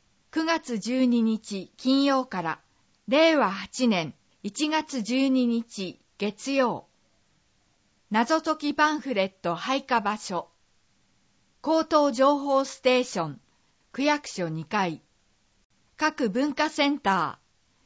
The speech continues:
ー、深川江戸資料館、中川船番所資料館、芭蕉記念館、深川東京モダン館、亀戸梅屋敷、豊洲、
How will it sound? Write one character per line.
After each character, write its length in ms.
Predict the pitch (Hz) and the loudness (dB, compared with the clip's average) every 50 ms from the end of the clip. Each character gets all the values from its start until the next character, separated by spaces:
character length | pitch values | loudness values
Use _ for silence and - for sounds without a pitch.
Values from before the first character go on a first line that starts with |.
| _ _ _ _ _ _ _ _ | _ _ _ _ _ _ _ _
ー、 20 | - | -14
深 240 | - - 320 320 302 | -4 0 0 2 2
川 360 | 311 302 294 285 285 269 240 | 2 2 2 4 2 2 2
江 100 | 226 226 | 0 2
戸 140 | 233 262 285 | 2 2 2
資 180 | - - 277 | 0 -4 2
料 220 | 214 262 254 247 240 | 4 4 4 4 0
館、 360 | - - 185 170 147 - - _ _ _ _ _ _ _ _ _ _ _ _ _ _ - | -4 -6 -6 -6 -6 -10 -14 _ _ _ _ _ _ _ _ _ _ _ _ _ _ -2
中 320 | 208 240 240 - 330 330 | -2 0 2 2 2 2
川 320 | 311 302 269 214 190 180 | 4 4 2 2 2 0
船 300 | 196 - 214 233 262 285 | -2 -2 0 2 2 2
番 240 | 269 277 269 269 269 | 2 2 0 0 -2
所 180 | - - 240 247 | -2 -2 -4 -4
資 180 | - - 240 | -4 -4 -2
料 220 | 208 240 247 240 226 | 2 2 2 2 0
館、 320 | - - 180 165 147 117 - _ _ _ _ _ _ _ _ _ _ _ _ _ _ _ - | -4 -6 -6 -6 -6 -10 -14 _ _ _ _ _ _ _ _ _ _ _ _ _ _ _ -2
芭 100 | 190 214 | 0 0
蕉 380 | 220 - 320 302 302 302 294 | 0 2 4 4 4 4 2
記 160 | - - 269 | -2 -2 0
念 240 | 247 262 262 254 254 | 2 4 4 2 2
館、 360 | - - 185 175 160 139 - - _ _ _ _ _ _ _ _ _ _ _ _ _ _ _ _ | -2 -4 -4 -4 -4 -6 -8 -14 _ _ _ _ _ _ _ _ _ _ _ _ _ _ _ _
深 300 | - - - 311 311 302 | -12 -2 2 4 4 4
川 300 | 311 311 294 285 277 269 | 6 4 4 4 4 2
東 280 | - 294 277 285 285 | 4 4 6 6 6
京 260 | 285 302 277 262 254 247 | 4 4 6 6 6 6
モ 160 | 233 233 233 | 4 2 2
ダ 160 | 208 254 254 | 4 4 4
ン 100 | 247 247 | 4 2
館、 340 | - - 190 180 170 175 - _ _ _ _ _ _ _ _ _ _ _ _ _ - | -2 -2 -4 -4 -4 -6 -10 _ _ _ _ _ _ _ _ _ _ _ _ _ -10
亀 440 | - 214 240 269 320 320 320 311 226 | -4 0 2 2 4 4 2 2 2
戸 160 | 233 196 185 | 0 0 0
梅 260 | 180 190 233 254 262 | 2 2 2 4 4
屋 140 | 262 254 262 | 4 2 0
敷、 400 | - - - _ - 160 - _ _ _ _ _ _ _ _ _ _ _ _ _ _ _ _ _ _ - - | -4 -10 -16 _ -14 -16 -16 _ _ _ _ _ _ _ _ _ _ _ _ _ _ _ _ _ _ -8 -2
豊 240 | 214 240 262 277 277 | 2 4 4 4 2
洲、 360 | 269 - - 233 208 - - | -2 -6 -4 -4 -4 -4 -6